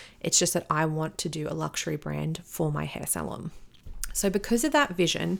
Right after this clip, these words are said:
we use this vision then to make decisions. So when it comes to what we're gonna do inside the salon, this is the guiding principle that we use to make decisions. So when we decide that we want to get coffee for our clients, we,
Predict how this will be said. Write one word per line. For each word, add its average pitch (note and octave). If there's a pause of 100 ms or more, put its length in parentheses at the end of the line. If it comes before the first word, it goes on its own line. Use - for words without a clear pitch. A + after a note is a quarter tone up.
(460)
we F#3
use G3
this B3+
vision D#3+
then D#3
to F3
make D#3+
decisions. -
So F3+
when F3+
it C#4
comes F3+
to D#3 (760)
what E3+
we're G3+
gonna F3+
do D#3
inside F3
the E3
salon, D3 (300)
this E3+
is F3
the F#3+
guiding F3+
principle D#3+
that E3
we D#3+
use D3+
to -
make -
decisions. -
So F3+
when F3+
we C4
decide D#3
that -
we D#3+
want D#3
to -
get - (240)
coffee A3 (100)
for D#3+
our D3+
clients, -
we, E3+